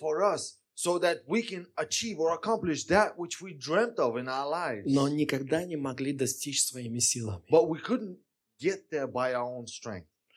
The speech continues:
Speaker 2: Он сделал это для того, чтобы мы смогли иметь ту жизнь, которая лучше для нас.
Speaker 1: He, he did it so that we can have that kind of life that is best for us.
Speaker 2: Он заплатил за то, чтобы мы получали благословение.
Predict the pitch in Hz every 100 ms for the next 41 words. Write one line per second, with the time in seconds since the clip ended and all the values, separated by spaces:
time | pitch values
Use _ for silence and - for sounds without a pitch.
0 | - - _ 131 123 127 170 156 143 -
1 | - - 135 135 139 156 160 143 127 139
2 | - 131 143 139 135 - 127 117 127 190
3 | 185 131 123 - 147 139 139 151 151 -
4 | 110 104 104 98 - - - _ _ _
5 | 175 - _ 185 202 - 139 208 247 196
6 | - 185 175 170 202 208 180 - 233 208
7 | 147 170 - 180 185 165 156 190 170 151
8 | - _ - 156 160 - - _ 165 160
9 | - - 123 104 90 - - _ _ 151
10 | 147 147 147 143 143 175 180 131 127 180
11 | 170 135 127 143 160 165 - _ _ 123
12 | 135 - 147 160 120 131 123 - 131 151
13 | 156 107 98